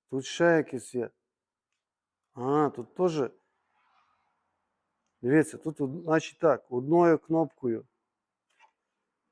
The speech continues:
два нижніх діода, другою кнопкою два верхніх діода. А можна чотири на раз включити. Ви собі можете уявити?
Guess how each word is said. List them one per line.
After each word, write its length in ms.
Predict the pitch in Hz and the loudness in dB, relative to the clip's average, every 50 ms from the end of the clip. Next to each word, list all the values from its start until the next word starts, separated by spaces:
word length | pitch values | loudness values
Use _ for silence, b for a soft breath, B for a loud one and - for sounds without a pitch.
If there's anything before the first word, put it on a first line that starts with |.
| _ _ _ _ _ _ _ _ _ _ _ _ _ _ _ _ _ _ _ _ _ _ _ _ _ _ _ _ _ _ | _ _ _ _ _ _ _ _ _ _ _ _ _ _ _ _ _ _ _ _ _ _ _ _ _ _ _ _ _ _
два 300 | 117 120 135 156 160 160 | -4 4 6 8 8 8
нижніх 640 | 170 180 190 190 185 180 170 165 165 - - - | 8 8 8 8 8 6 0 -2 -2 -4 -8 -18
діода, 600 | 135 123 156 165 170 170 175 175 156 165 156 165 - _ _ _ _ _ _ _ _ | -8 -2 0 2 4 4 4 2 2 -2 -4 -4 -8 _ _ _ _ _ _ _ _
другою 440 | - 117 131 160 165 165 160 156 156 | -10 -4 0 2 2 2 2 2 0
кнопкою 600 | - 156 156 156 156 143 156 _ 135 127 120 117 117 | -2 -2 -2 -2 -2 -2 -6 _ -6 -4 -4 -4 -4
два 200 | 117 139 143 143 | 0 0 0 0
верхніх 460 | 143 147 143 131 - _ 123 117 107 | 0 -2 -4 -4 -6 _ -16 -16 -14
діода. 420 | 110 120 123 120 120 113 107 107 _ _ _ | -8 -6 -6 -4 -4 -6 -6 -10 _ _ _
А 60 | _ 120 | _ -8
можна 300 | 131 151 156 147 151 139 | -4 -4 -4 -4 -6 -8
чотири 440 | - - 131 _ - 180 170 175 | -8 -12 -18 _ -4 -2 -2 -2
на 120 | 160 151 147 | -2 -2 -2
раз 200 | 151 151 151 - | -2 -2 -4 -4
включити. 520 | - - 139 131 - - 131 - _ _ _ _ _ _ _ _ _ _ _ _ _ _ _ _ _ _ | -10 -14 -14 -14 -10 -14 -14 -14 _ _ _ _ _ _ _ _ _ _ _ _ _ _ _ _ _ _
Ви 60 | 131 | -20
собі 220 | - - 139 147 | -14 -10 -8 -4
можете 280 | 156 165 156 147 143 156 | -4 -4 -4 -6 -6 -6
уявити? 440 | 151 151 156 160 156 165 175 170 | -4 -4 -2 -2 -2 -4 -6 -8